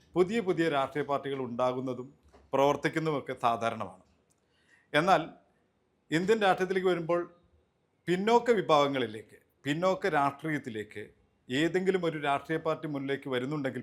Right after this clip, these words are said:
പോലും അവർക്ക് വേണ്ടത്ര ശോഭിക്കാൻ ഇന്ത്യൻ രാഷ്ട്രീയത്തിൽ കഴിയുന്നുണ്ടോ എന്നത് സംശയകരമാണ്. അത്തരം ഘട്ടത്തിലാണ് ഹിന്ദുസ്ഥാനി ആവാം മോർച്ച കേരളത്തിലേക്ക് വരുന്നത്. കേരള രാഷ്ട്രീയം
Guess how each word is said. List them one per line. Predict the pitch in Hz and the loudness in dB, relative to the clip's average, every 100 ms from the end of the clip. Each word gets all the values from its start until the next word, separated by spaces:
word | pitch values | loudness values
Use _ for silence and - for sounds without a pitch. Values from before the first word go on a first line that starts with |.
| - | -10
പോലും | 98 92 _ _ _ _ _ _ _ - | -12 -14 _ _ _ _ _ _ _ -2
അവർക്ക് | 147 175 170 170 - _ 135 | 0 0 0 -6 -6 _ 0
വേണ്ടത്ര | 156 202 202 185 - - | 2 4 0 -2 -4 -6
ശോഭിക്കാൻ | 139 147 160 165 151 156 - _ 127 | -4 -4 -6 -6 -8 -8 -20 _ -6
ഇന്ത്യൻ | 143 156 | -4 -2
രാഷ്ട്രീയത്തിൽ | 143 127 131 123 | -4 -4 -12 -8
കഴിയുന്നുണ്ടോ | 123 127 139 131 123 - | -6 -6 -8 -8 -10 -10
എന്നത് | 117 113 120 - - | -14 -12 -16 -12 -8
സംശയകരമാണ്. | 107 - 104 104 87 85 _ _ _ _ - 185 | -8 -8 -10 -10 -12 -20 _ _ _ _ 0 2
അത്തരം | 240 233 | 4 2
ഘട്ടത്തിലാണ് | 190 185 175 147 151 - _ _ - | 0 0 0 0 -6 -12 _ _ -4
ഹിന്ദുസ്ഥാനി | 151 170 175 170 165 170 - - 131 | -2 0 2 2 0 -8 -12 0 2
ആവാം | 147 151 135 | 4 2 0
മോർച്ച | 127 123 - 90 - _ _ _ _ _ _ | -4 -4 -8 -8 -12 _ _ _ _ _ _
കേരളത്തിലേക്ക് | 156 170 185 196 202 185 156 | 4 6 6 4 2 0 0
വരുന്നത്. | 110 92 98 _ - | -2 -4 -16 _ -2
കേരള | 127 139 156 | 0 2 4
രാഷ്ട്രീയം | 156 156 151 160 | 2 0 -4 -6